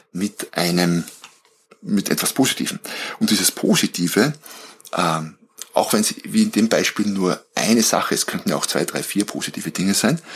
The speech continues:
aber auch wenn es nur eine Sache ist, wiegt das all diese vielen, wie viel habe ich denn? Eins, zwei, drei, vier negativen Punkte auf. Locker,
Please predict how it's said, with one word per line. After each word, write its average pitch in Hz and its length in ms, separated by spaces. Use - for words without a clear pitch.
aber - 180
auch - 140
wenn 120 80
es - 120
nur 117 180
eine 147 400
Sache - 400
ist, - 380
wiegt 117 360
das - 380
all 113 220
diese 107 320
vielen, 107 340
wie 92 60
viel 82 160
habe 98 140
ich 104 80
denn? - 160
Eins, 95 260
zwei, 87 220
drei, 78 260
vier 113 560
negativen 82 560
Punkte - 380
auf. - 260
Locker, - 400